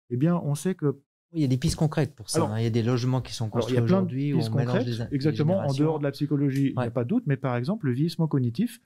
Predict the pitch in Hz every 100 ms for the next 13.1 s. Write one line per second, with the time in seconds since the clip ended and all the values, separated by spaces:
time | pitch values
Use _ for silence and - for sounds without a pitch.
0 | _ 123 117 208 - 180 185 175 143 131
1 | 180 160 - 123 143 180 _ _ _ 123
2 | 120 117 170 151 156 147 151 170 147 135
3 | 131 117 151 151 - 123 123 127 131 123
4 | _ 127 127 117 117 - _ _ - 123
5 | 160 185 185 185 175 156 147 151 147 147
6 | - - 113 135 139 131 143 127 110 120
7 | 117 123 127 117 98 156 151 160 160 -
8 | 147 143 _ _ _ _ _ 143 _ 170
9 | _ - 139 131 123 180 - _ _ -
10 | 135 202 208 - 139 _ 208 147 - _
11 | _ _ _ 120 _ 247 220 175 160 -
12 | 151 151 170 131 123 117 123 123 120 -
13 | 120